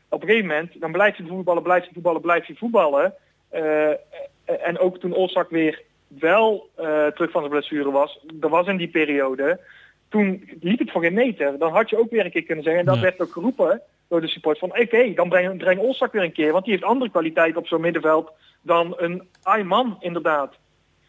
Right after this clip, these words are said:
Speaker 1: Eh, en dat is niet gebeurd. En je zag op een gegeven moment dat hij ook, hetzelfde situatie met Damascan, ik weet niet, je weet niet hoe het gaat lopen, maar je ziet gewoon die patronen die ongeveer hetzelfde zijn. Ja, en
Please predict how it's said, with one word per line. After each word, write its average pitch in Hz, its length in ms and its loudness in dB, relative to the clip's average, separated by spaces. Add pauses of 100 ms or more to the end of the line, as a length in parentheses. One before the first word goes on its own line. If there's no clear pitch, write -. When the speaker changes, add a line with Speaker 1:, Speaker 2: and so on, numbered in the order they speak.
(460)
Speaker 1:
Eh, 160 260 0
en 160 100 -2
dat 247 200 4
is 208 100 -8
niet 160 140 -10
gebeurd. 170 420 0
En 170 100 -4
je 170 80 -2
zag 180 120 2
op 170 60 -2
een 175 60 -12
gegeven 175 240 0
moment 160 180 -2
dat 170 120 0
hij 180 140 -10
ook, 208 240 0 (380)
hetzelfde 202 420 0
situatie 175 440 -4
met 165 100 -8
Damascan, 165 680 0 (200)
ik 147 140 -10
weet 156 160 0
niet, 156 180 -6
je 160 80 -2
weet 165 140 2
niet 160 100 -4
hoe 156 80 -4
het 160 60 -4
gaat 156 80 -4
lopen, 185 300 0
maar 151 140 -2 (240)
je 180 140 -6
ziet 208 240 -6
gewoon 185 160 -2
die 175 100 -8
patronen 214 540 0
die 175 120 -2
ongeveer 165 280 0
hetzelfde 214 380 -2
zijn. 151 380 0 (340)
Ja, 156 180 0
en 160 220 -8